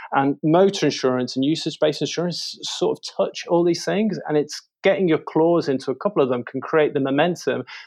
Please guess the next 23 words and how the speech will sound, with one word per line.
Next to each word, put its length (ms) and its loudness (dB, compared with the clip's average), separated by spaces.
that 100 2
makes 400 2
you 80 2
a 80 2
massive, 720 0
like, 260 0
world-dominating 1000 0
business. 500 -8
And 160 2
Metromile 560 2
should 160 -6
have 80 -2
been 180 -2
further 360 -4
along 240 -4
the 80 -8
path 240 -2
than 140 -6
they 80 -6
are 180 -2
at 80 -8
the 60 -12
moment. 400 -10